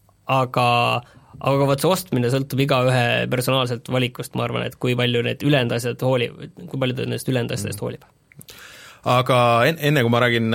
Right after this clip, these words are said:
Speaker 2: sellest, mida mina see nädal mängisin, siis mul tuli meelde üks asi ka, mis ma siia uudistesse tahtsin panna, aga läks meelest, äh, siis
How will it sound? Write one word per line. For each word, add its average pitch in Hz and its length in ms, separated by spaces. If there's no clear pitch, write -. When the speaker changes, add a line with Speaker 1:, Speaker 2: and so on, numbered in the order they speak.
Speaker 2:
sellest, 120 240
mida 110 160
mina 202 160
see 117 100
nädal 110 220
mängisin, 107 320
siis - 100
mul 117 140
tuli 107 80
meelde 104 300
üks - 100
asi 104 160
ka, 110 140
mis 98 120
ma 104 60
siia 107 140
uudistesse 107 420
tahtsin 98 240
panna, 104 220
aga 95 140
läks - 100
meelest, 101 400
äh, 98 240
siis - 300